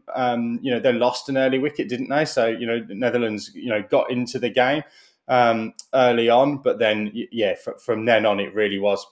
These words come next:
pretty much plain sailing for, um, for the Aussies. I, I, I guess, um, the Roelof van der Merwe catch, um, throughout the course of that, that innings, um, look, I, I'm not debating that,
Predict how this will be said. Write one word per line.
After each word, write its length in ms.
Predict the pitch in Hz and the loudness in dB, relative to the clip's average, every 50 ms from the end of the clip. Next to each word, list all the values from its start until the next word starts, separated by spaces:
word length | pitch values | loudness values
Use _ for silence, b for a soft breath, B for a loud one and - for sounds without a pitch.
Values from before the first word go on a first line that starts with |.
| _ _ | _ _
pretty 240 | _ - 131 117 104 | _ -4 -4 -2 -2
much 260 | 101 101 - - - | -4 -6 -8 -10 -12
plain 320 | - - 117 110 110 104 98 | -6 -2 -2 0 0 -2 -4
sailing 560 | 95 - 117 110 113 110 110 107 107 113 110 | -4 -2 0 0 0 0 -2 -4 -6 -8 -10
for, 320 | - - - 113 107 104 101 - b b b b b b - | -10 -6 -2 -2 -2 -2 -4 -6 b b b b b b -2
um, 380 | 113 110 107 107 107 107 104 | 0 2 2 2 0 -4 -6
for 140 | - - 117 | -8 -10 -8
the 180 | 104 113 110 - | -6 -6 -4 -2
Aussies. 460 | 117 117 - 131 139 151 147 - - b b b b b b | -2 -2 0 0 -2 -2 -4 -8 -14 b b b b b b
I, 100 | 135 131 - - - - | -8 -8 -10 -12 -10 -10
I, 100 | 139 - - _ | -10 -10 -8 _
I 100 | - 131 | -4 -2
guess, 480 | - - 139 131 127 - - - - - - | 2 4 4 4 4 2 -2 -6 -8 -6 -2
um, 380 | 131 120 117 117 110 110 110 104 | 0 2 4 4 4 2 0 0
the 140 | 98 120 110 | 0 4 6
Roelof 300 | 123 123 123 120 117 - | 6 6 6 6 4 2
van 180 | 127 117 113 | 0 0 0
der 60 | 110 | 0
Merwe 320 | 110 117 113 110 104 - - - | 2 2 4 4 2 2 -2 -2
catch, 580 | - 156 160 - - - - - - - - - | 2 2 2 2 0 -4 -4 -4 -4 -4 -6 -4
um, 560 | 127 123 117 117 113 113 113 113 113 113 113 - - - | -2 0 2 2 2 0 -2 -4 -6 -6 -8 -10 -14 -12
throughout 340 | - - 131 117 117 - | -2 2 4 4 4 4
the 80 | 117 110 | 0 -4
course 420 | - - - 127 120 120 - - | -6 -6 -4 -4 -4 -4 -4 -2
of 40 | 123 | 0
that, 240 | 117 117 - - - | 0 0 0 0 -2
that 160 | 127 117 - - | -4 -4 -4 -4
innings, 520 | 123 120 120 120 117 117 113 107 - - b b b b b b | -4 -2 0 0 0 -2 -4 -6 -8 -12 b b b b b b
um, 400 | 117 113 110 110 110 110 107 104 | 0 2 4 4 4 2 0 -2
look, 140 | 104 113 - - - - - _ - - - - _ - | -4 -4 -4 -4 -6 -8 -10 _ -16 -16 -16 -16 _ -6
I, 100 | 123 123 - - | -6 -4 -2 0
I'm 140 | 127 127 127 | 0 2 2
not 180 | 131 123 120 | 2 0 0
debating 600 | - 120 - 117 110 120 117 - - 131 117 113 110 | -2 -2 2 2 2 2 2 0 -2 -4 -2 -2 -2
that, 240 | 110 107 110 - | -2 -2 -4 -4